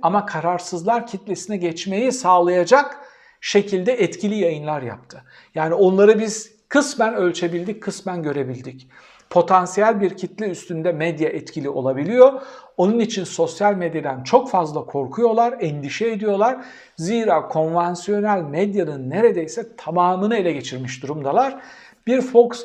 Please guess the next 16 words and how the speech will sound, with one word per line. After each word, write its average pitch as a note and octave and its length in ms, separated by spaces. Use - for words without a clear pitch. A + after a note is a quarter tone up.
ana F3+ 420
şeyden, D3 680
o D3+ 220
büyük G3+ 260
kanallardan D#3+ 540
Fox'un A#3 600
kısmen B3+ 500
yaptığı F3+ 460
eleştiriler D#3+ 720
var. C4 120
Onun B3+ 340
üstüne G3 420
de D#4 220
rütük'ü B3 600
musallat G#3 540
ettiler. C3+ 480